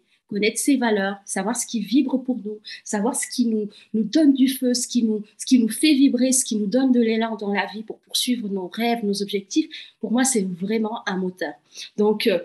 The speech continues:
le, le, le, le développement personnel, c'est vraiment un outil de ce travail sur soi dont je parle.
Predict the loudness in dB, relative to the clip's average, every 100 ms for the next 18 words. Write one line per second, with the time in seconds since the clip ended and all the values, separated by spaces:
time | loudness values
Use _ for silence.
0 | -4 4 4 4 2 0 2 4 4 2
1 | 2 2 0 0 -2 -2 -4 -6 -4 -2
2 | -2 -2 -4 -4 -6 -6 -4 0 0 0
3 | -2 0 0 0 -8 _ -8 -6 -2 0
4 | 0 0 -4 -2 0 0 -2 -6 -6 -4
5 | -4 -4 -8 -10 -10 -6 -6 -6